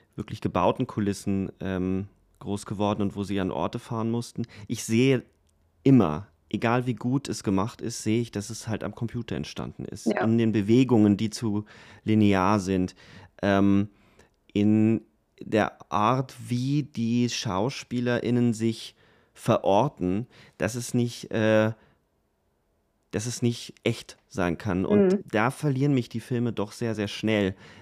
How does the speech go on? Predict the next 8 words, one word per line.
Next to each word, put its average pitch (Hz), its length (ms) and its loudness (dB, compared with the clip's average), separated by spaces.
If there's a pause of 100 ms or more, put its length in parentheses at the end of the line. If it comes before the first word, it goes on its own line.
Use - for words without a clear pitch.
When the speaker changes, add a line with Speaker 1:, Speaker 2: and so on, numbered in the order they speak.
(180)
Speaker 1:
Ähm, 98 460 2 (1000)
ich - 240 -14
habe 113 760 2
vor - 480 -10
kurzem 139 720 -4
den 110 240 -2
allerersten 104 540 -2
Superman 135 720 -2